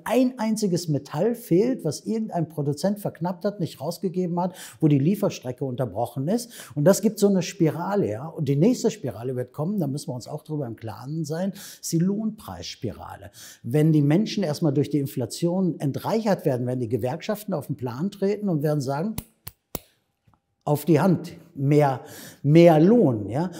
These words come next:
Und das treibt dann die Inflation nochmal. Und dann haben wir eine zweierlei getriebene Inflation.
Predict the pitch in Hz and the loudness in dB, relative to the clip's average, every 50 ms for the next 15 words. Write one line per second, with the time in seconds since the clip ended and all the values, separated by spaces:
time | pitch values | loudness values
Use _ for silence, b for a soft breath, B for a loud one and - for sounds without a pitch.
0 | B B - 165 165 196 170 - - 185 220 - 196 190 180 190 190 175 - 180 | B B 2 2 4 4 2 2 2 0 2 4 4 2 4 2 0 0 4 4
1 | 170 170 - 180 165 170 202 247 - - - 214 185 160 143 143 151 156 165 180 | 4 4 4 4 4 4 4 2 2 0 0 2 2 2 4 4 4 4 2 4
2 | 175 165 165 160 165 - - 196 254 240 202 170 139 135 127 131 143 151 165 170 | 4 4 4 4 2 0 -2 -2 -2 -2 0 2 2 2 2 2 0 0 -2 -2
3 | 165 143 147 147 - - 151 151 156 156 147 143 139 - - 131 131 127 - - | -2 -2 -4 -2 0 0 0 2 2 0 0 -2 -4 -4 -4 -4 -4 -4 -4 -4
4 | - 143 160 196 220 226 214 | -2 0 0 2 2 0 -2